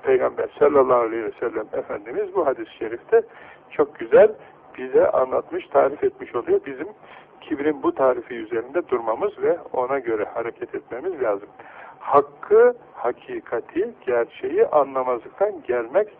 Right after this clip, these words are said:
yok. Hakkı anlayacağız. Hakkı küçük de söylese kabul edeceğiz.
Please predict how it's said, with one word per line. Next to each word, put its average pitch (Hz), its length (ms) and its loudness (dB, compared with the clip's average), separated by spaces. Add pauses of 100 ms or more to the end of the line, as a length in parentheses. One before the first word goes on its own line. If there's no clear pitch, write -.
(140)
yok. - 340 -6 (540)
Hakkı 131 360 4
anlayacağız. 123 520 2
Hakkı - 420 -4
küçük - 340 -10
de 139 80 2
söylese 117 560 0 (720)
kabul 117 240 0
edeceğiz. 110 500 0